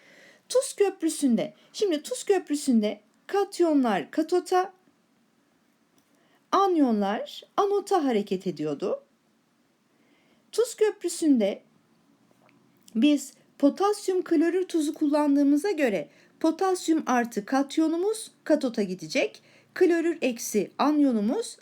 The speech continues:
anota gidecek. Yani katyonlarımız ikinci kap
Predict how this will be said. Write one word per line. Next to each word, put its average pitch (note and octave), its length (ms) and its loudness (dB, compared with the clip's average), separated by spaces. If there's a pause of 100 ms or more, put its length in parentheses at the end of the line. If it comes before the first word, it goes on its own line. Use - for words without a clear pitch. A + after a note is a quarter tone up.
anota D4 360 2
gidecek. A3 540 -2 (260)
Yani C4 520 2 (760)
katyonlarımız C#4+ 1120 0
ikinci E4+ 480 0
kap C4 280 -2